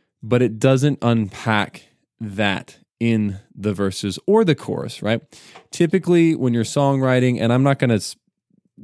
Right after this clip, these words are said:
act like I'm just this amazing songwriter, because, uh, I am not, and I have not written big songs that everyone are, is singing right now. That doesn't necessarily mean that you're amazing, but, uh, I'm not Matt Redman, and I'm not Brett Yonker,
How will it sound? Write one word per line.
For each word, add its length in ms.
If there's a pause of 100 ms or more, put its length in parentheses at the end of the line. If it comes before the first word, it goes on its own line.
(120)
act 260
like 140
I'm 160
just 200
this 160
amazing 440
songwriter, 440
because, 380 (440)
uh, 200
I 200
am 180
not, 420 (340)
and 360
I 300 (100)
have 340
not 200
written 320 (460)
big 240
songs 380
that 120
everyone 280
are, 220
is 160
singing 320
right 120
now. 140
That 160
doesn't 220
necessarily 320
mean 80
that 60
you're 100
amazing, 380
but, 200
uh, 220
I'm 100
not 140
Matt 160
Redman, 440
and 80
I'm 60
not 180
Brett 240
Yonker, 500